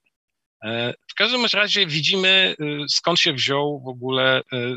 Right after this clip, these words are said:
znaczy do czego potrzebna jest delta, tak? Albo co to jest delta? No wiecie państwo, że cały rząd tutaj na górze tych, tych obiektów złożonych z tych najlżejszych kwarków U i D i dających obiekt o spinie trzy drugie, to się nazywają po prostu delta.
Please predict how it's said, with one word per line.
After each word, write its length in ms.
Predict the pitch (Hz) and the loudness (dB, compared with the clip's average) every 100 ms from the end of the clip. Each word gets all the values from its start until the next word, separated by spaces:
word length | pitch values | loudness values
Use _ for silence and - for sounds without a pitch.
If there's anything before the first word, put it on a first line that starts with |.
| - | -6
znaczy 200 | 131 123 | -6 -2
do 100 | 127 | 0
czego 260 | - 151 151 | 0 0 -2
potrzebna 440 | 135 - 131 139 | 0 -2 0 0
jest 360 | 135 131 - - | 0 0 -4 -8
delta, 440 | 120 151 110 - 90 | 0 0 0 -4 -12
tak? 140 | - 123 | -10 -8
Albo 160 | 104 107 | -10 -4
co 140 | - | -4
to 120 | 139 139 | 0 2
jest 260 | 131 104 | 2 0
delta? 400 | 95 85 - 143 | -4 -4 -2 -2
No 100 | 120 | -4
wiecie 220 | 120 - | -6 -6
państwo, 280 | 123 127 - | -2 -4 -2
że 100 | 120 | -4
cały 360 | 113 139 127 123 - | 0 0 2 0 0
rząd 320 | - 135 127 | 2 2 0
tutaj 260 | 123 123 | -2 0
na 120 | 113 113 | 0 -2
górze 320 | 117 104 104 | -4 -4 -4
tych, 280 | - - - _ _ - | -6 -14 -16 _ _ -10
tych 160 | 117 | -2
obiektów 540 | 135 123 117 - 175 - _ - | 0 2 0 -2 -6 -8 _ -8
złożonych 520 | 120 117 131 123 107 | -4 0 0 0 -2
z 100 | - | -6
tych 200 | 120 - | -8 -6
najlżejszych 540 | 117 120 117 127 120 117 | -2 0 2 2 0 -2
kwarków 420 | - 113 - 104 - _ _ | -2 -2 -4 -18 -20 _ _
U 120 | - 131 | -6 -4
i 120 | 110 | -2
D 280 | 110 123 214 _ _ - - - - | 0 0 0 _ _ -20 -18 -18 -4
i 260 | 131 123 - | -2 -2 -6
dających 520 | 120 127 139 139 123 127 | 0 2 2 0 0 -2
obiekt 280 | 127 120 | -2 -4
o 40 | 120 | -6
spinie 320 | - 123 123 | -6 -4 -2
trzy 200 | - 131 | 0 0
drugie, 460 | 120 107 113 156 151 | -2 -2 0 0 2
to 80 | 120 | -2
się 120 | 139 | -2
nazywają 500 | 127 113 120 113 123 | -2 -4 -2 0 -2
po 120 | 131 | -6
prostu 320 | 120 101 - | -8 -8 -8
delta. 500 | 139 127 101 120 151 | 0 0 0 -2 -2